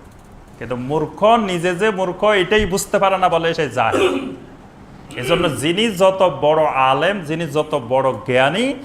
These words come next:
তিনি তত বেশি তার মূর্খতা সম্পর্কে ধারণা রাখেন। যার এলেম যত বেশি, তিনি বুঝতে পারেন তার কোন কোন জায়গায় গ্যাপ আছে,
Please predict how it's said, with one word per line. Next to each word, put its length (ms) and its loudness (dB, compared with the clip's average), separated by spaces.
তিনি 260 2
তত 380 4
বেশি 500 2
তার 220 4
মূর্খতা 460 0
সম্পর্কে 340 -2
ধারণা 340 0
রাখেন। 260 -6
যার 260 2
এলেম 300 0
যত 220 0
বেশি, 360 -6
তিনি 220 2
বুঝতে 360 2
পারেন 320 2
তার 200 4
কোন 200 -2
কোন 160 -2
জায়গায় 260 4
গ্যাপ 260 4
আছে, 220 -4